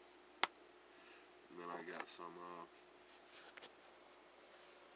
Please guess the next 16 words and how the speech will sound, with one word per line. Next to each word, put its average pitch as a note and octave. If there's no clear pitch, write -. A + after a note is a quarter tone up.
barium F#2+
titanate, G2
well, E2
pieces F#2
of E2+
a E2
cylinder, E2
and D#2+
then E2
I E2
just, -
uh, D#2
soldered E2+
them E2+
on E2+
there, E2+